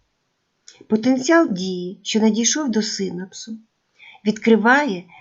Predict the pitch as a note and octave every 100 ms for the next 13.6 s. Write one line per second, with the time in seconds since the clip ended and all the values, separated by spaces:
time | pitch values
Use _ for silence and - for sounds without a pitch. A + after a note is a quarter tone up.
0 | - A3 A#3+ B3 A3+ G3 F3 F3+ G3 A3+
1 | B3+ C#4+ C#4+ C#4 F#3 F#3 F3 G3+ G3 G3
2 | G3+ F3+ E3 - _ _ _ _ - _
3 | - A#3 D#4+ - A#3+ G3 G3+ G3+ F#3+ F3
4 | - - _ - F#3+ - G3+ F#3+ G#3 A#3+
5 | C4+ C4+ F#3+ F3+ F3 - F3 - F#3+ F#3+
6 | F#3 F#3 F3+ F3 D#3+ D3 C3 _ _ _
7 | _ _ _ _ _ _ _ _ _ _
8 | _ _ _ _ _ _ _ _ _ _
9 | _ _ _ _ - - A#3 G#3+ A#3+ C#4+
10 | D#4+ - A#3 G#3+ G3 G#3 A3+ _ _ -
11 | - - A3+ A3 A3+ B3 D4 - B3+ A3
12 | G#3+ G#3 F#3 G3 A3 - _ - G3+ G#3
13 | G3 A#3+ C4 C#4 - G3